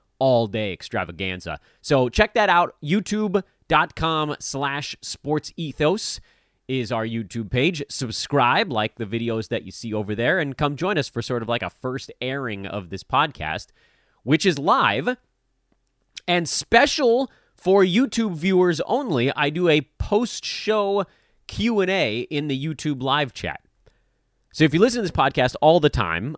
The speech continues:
on recorded device, see if you can join us for the live one. And if you have questions, uh, you can throw those in there. We do a little bit of a lightning round.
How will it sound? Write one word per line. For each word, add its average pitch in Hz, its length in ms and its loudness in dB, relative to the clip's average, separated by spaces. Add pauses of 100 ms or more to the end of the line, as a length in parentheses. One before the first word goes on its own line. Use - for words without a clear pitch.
on 113 440 -2
recorded 117 480 0
device, 78 560 -10 (460)
see 220 220 -2
if 175 100 -2
you 196 80 -2
can 165 120 0
join 165 200 2
us 143 120 -2
for 139 120 -6
the 127 80 0
live 139 300 0
one. 95 360 -4
And 110 160 -4
if 110 80 -8
you 117 80 0
have 107 120 -2
questions, 117 600 -2 (100)
uh, 95 340 0
you 110 120 -6
can 113 120 -6
throw 117 180 0
those 113 180 -2
in 117 100 -4
there. 101 140 -2
We 95 120 -6
do 104 120 -4
a 101 40 -2
little 101 180 -4
bit 95 100 -4
of 87 80 -6
a 90 40 -4
lightning 85 340 -4
round. 76 220 -10